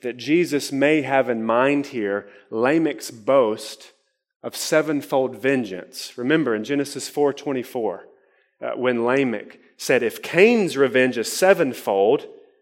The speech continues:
then Lamech's is seventy-seven-fold." And so Lamech's boastful vengeance is reversed in the kingdom and replaced with forgiveness.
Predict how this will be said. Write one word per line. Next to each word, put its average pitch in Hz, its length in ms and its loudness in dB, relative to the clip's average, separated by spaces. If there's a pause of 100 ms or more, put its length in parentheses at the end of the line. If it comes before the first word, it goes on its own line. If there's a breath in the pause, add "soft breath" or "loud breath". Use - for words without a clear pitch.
(360)
then 110 180 -2
Lamech's 135 500 2
is 120 540 -2 (520)
seventy-seven-fold." 123 2500 2 (680)
And - 80 -18
so 127 140 -2
Lamech's 131 460 2
boastful 139 560 2
vengeance 123 580 2
is 147 300 -4
reversed 139 720 2
in 156 180 0
the 143 80 -2
kingdom 117 640 0 (640)
and 123 160 -4
replaced 143 580 0
with 120 440 -4 (380)
forgiveness. 110 960 -2